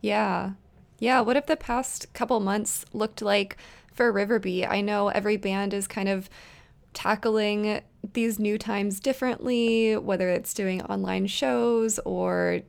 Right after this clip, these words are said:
um, you know, using this time to write. Um, what has this kind of phase of quarantine looked like for your band?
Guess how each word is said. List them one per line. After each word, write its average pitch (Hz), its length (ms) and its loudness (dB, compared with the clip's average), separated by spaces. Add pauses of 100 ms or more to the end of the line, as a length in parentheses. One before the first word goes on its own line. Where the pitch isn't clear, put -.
(200)
um, 196 760 -4
you 214 140 -2
know, 180 60 -4
using 190 340 -2
this 196 100 -6
time - 260 -6
to - 120 -4
write. 240 480 0 (360)
Um, 202 560 0 (200)
what 247 340 0
has 226 720 0 (320)
this 226 320 2
kind 220 220 0
of 208 140 -4 (160)
phase 220 340 2
of 220 120 0
quarantine 196 880 0 (360)
looked 226 220 2
like 196 160 2
for - 100 -2
your 190 160 4
band? 226 480 0